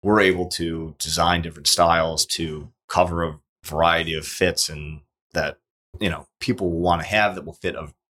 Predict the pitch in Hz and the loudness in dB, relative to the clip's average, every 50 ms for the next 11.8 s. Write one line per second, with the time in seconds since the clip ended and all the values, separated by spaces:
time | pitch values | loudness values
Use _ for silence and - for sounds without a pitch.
0 | _ - - 80 78 73 73 73 71 - _ _ - - 87 76 71 76 _ _ | _ -6 -4 -2 -2 -2 -4 -8 -12 -16 _ _ -14 -12 -10 -10 -12 -14 _ _
1 | _ _ _ _ _ - 76 76 78 82 85 85 82 76 73 - 73 76 80 76 | _ _ _ _ _ -4 0 2 2 2 0 -2 -6 -8 -8 -4 -2 -2 -2 -2
2 | 69 - - - _ - - - - _ _ _ - - - - _ _ _ _ | -4 -8 -16 -16 _ -10 -10 -10 -10 _ _ _ -20 -20 -20 -20 _ _ _ _
3 | _ _ _ _ _ _ _ _ _ _ - 90 87 - - 185 185 - 180 139 | _ _ _ _ _ _ _ _ _ _ -8 -4 0 2 2 2 4 4 4 4
4 | - - - - - 107 104 101 - - - 92 87 - - 92 95 92 78 78 | 2 2 0 4 4 6 6 4 2 -2 0 0 0 2 4 4 6 6 6 4
5 | - - - - - - _ _ _ - 95 92 85 - 87 92 98 98 95 87 | 2 2 2 0 -2 -4 _ _ _ 2 2 2 2 2 0 0 2 2 2 2
6 | 80 80 - 82 - - - 113 113 107 98 87 - - 82 78 - 82 80 78 | 0 -4 -6 -6 -6 -2 0 2 2 4 4 2 2 0 -2 -6 -6 -4 -4 -2
7 | 76 78 78 _ _ _ _ _ _ _ _ _ _ - - 95 95 92 92 90 | -4 -6 -8 _ _ _ _ _ _ _ _ _ _ 0 2 2 2 2 2 0
8 | 90 76 69 98 98 98 95 - - _ _ _ _ _ _ _ _ _ _ _ | -2 -2 -2 2 2 4 4 2 0 _ _ _ _ _ _ _ _ _ _ _
9 | _ _ - 82 90 95 95 92 98 92 92 95 95 98 95 95 90 98 98 95 | _ _ 2 2 2 2 0 2 2 4 4 2 0 -2 -4 -2 2 2 2 2
10 | - 101 95 98 101 101 104 113 123 127 - - 98 98 95 95 92 90 87 - | 2 -2 -2 -4 -2 0 0 0 0 0 0 0 2 2 4 4 2 2 2 2
11 | 90 85 - - 92 90 90 90 92 92 98 120 123 - - | 2 2 2 2 0 0 0 2 0 0 0 2 0 0 -2